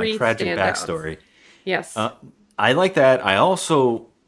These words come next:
Speaker 2: I've had some people reach out to me. Some really, really s-, nice people have reached out to me. So I had someone really nice reach out and tell me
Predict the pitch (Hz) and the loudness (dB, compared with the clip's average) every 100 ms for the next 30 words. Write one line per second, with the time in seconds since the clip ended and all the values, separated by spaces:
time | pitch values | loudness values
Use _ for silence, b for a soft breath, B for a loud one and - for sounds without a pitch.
0 | _ 98 101 123 165 139 139 135 104 98 | _ -8 -6 0 0 0 -2 -2 0 -2
1 | 92 85 73 76 110 95 95 107 113 107 | -2 -4 -6 -8 -6 -6 -2 0 0 -2
2 | 98 92 95 87 85 78 - - 82 76 | -4 -8 -8 -6 -6 -8 -10 -12 -12 -10
3 | 78 - 76 64 73 - 69 - 135 - | -10 -12 -14 -14 -18 -16 -14 -14 -14 -20
4 | - - b b b - 110 104 135 156 | -20 -20 b b b -6 -2 -2 -2 -4
5 | 147 160 110 110 104 92 90 87 - 90 | -4 -2 0 0 0 -2 -4 -6 -6 -6
6 | - 85 85 - 90 80 78 | -4 -6 -6 -8 -8 -8 -10